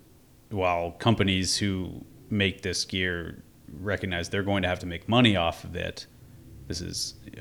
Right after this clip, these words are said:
a capitalistic system, it's business. There's got to be a way to make it cheap and affordable. And one easy way to do that is to coordinate the development of, of universal approaches to the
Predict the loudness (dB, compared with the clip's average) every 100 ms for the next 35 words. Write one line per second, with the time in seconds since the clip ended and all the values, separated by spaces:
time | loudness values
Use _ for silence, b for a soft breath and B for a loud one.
0 | -14 -10 -10 -8 -10 -10 -10 -12 -16 -20
1 | -20 -20 -8 0 2 0 -4 -10 -4 0
2 | 0 -2 -8 B B B B B -18 -16
3 | -10 -4 6 8 8 6 2 -2 -8 2
4 | 6 6 4 2 2 2 0 -2 -4 -6
5 | -8 -8 -10 -10 -10 -10 -10 -10 -8 -8
6 | -4 -4 -2 -2 -4 -6 -6 -4 -6 -6
7 | -8 -8 -10 -6 -2 -2 -2 -2 -2 -4
8 | -8 -10 -14 -8 -4 -2 -2 -2 -4 -8
9 | -16 -20 -12 -6 2 4 2 -2 -6 -8
10 | -10 -10 -10 -8 -4 -4 -4 -6 -6 -8
11 | -10 -10 -10 -12 -12 -12 -10 -10 -10 -12
12 | -14 -18 B B B -20 -20 -20 -20 -6
13 | -4 -4